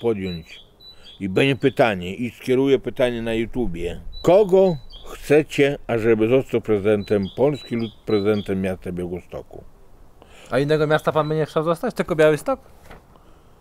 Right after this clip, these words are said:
Speaker 1: Proszę?
Speaker 2: Ale tylko Białystok wchodzi w grę, bo mógłby pan być prezydentem na przykład Krakowa, prezydentem Warszawy.
Speaker 1: Nie, nie, nie, nie, nie. Warszawy, Polski to tak. E, całej Polski tak. Bo świętej pamięci mój Bronisław, tatuś, walczył o Warszawę.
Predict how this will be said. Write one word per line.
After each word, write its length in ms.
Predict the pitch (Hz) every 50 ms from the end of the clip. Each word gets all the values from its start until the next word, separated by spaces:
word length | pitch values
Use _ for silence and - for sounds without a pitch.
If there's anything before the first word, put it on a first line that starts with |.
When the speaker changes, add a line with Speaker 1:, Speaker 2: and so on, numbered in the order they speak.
| - - _
Speaker 1:
Proszę? 380 | _ 110 110 - 113 127 147 160 127
Speaker 2:
Ale 160 | 123 139 151
tylko 360 | - - - 208 202 - 208
Białystok 460 | 180 190 185 185 180 - - 233 214
wchodzi 260 | - - 214 196 175 180
w 40 |
grę, 180 | 170 180 196 196
bo 100 | 185 196
mógłby 200 | 202 208 214 196
pan 100 | - 208 208
być 100 | 196 -
prezydentem 460 | - 214 196 180 185 214 185 202 196
na 80 | 202 185
przykład 200 | - - - -
Krakowa, 560 | - 151 120 - 143 147 151 135 139 135 - - 139 127 - -
prezydentem 400 | - 147 131 147 147 110 143 139
Warszawy. 400 | 120 131 127 - - 156 147 135
Speaker 1:
Nie, 120 | 123 123 127
nie, 140 | 127 131 135
nie, 180 | 135 131 127
nie, 60 | 131 - - - - _ _ _ -
nie. 100 | 110 110
Warszawy, 520 | 110 113 117 104 - - 107 120 139 151
Polski 460 | 135 - 117 117 123 113 - - 185
to 100 | 175 185
tak. 320 | - - 98 78 - - _ _ - - - - - _ _ _ -
E, 340 | 113 117 117 113 110 110 104 - - 76 101 104 - _
całej 300 | - 113 113 147 180 175
Polski 440 | - - 110 98 - - - 110 98
tak. 340 | - 87 80 82 - - - _ - - - - - -
Bo 80 | 156 156
świętej 340 | - - 135 151 147 175 -
pamięci 680 | - 156 135 113 101 98 90 - - 95 92 98 - -
mój 180 | 104 113 123
Bronisław, 680 | 107 127 120 113 110 107 - - - 90 87 95 113 - - _ _ _ - - - - _ - - - _ - -
tatuś, 380 | - 98 92 87 - 113 101 -
walczył 360 | 95 90 95 92 - - - -
o 120 | - 160 170
Warszawę. 520 | 180 196 165 - - 82 78 69 64 64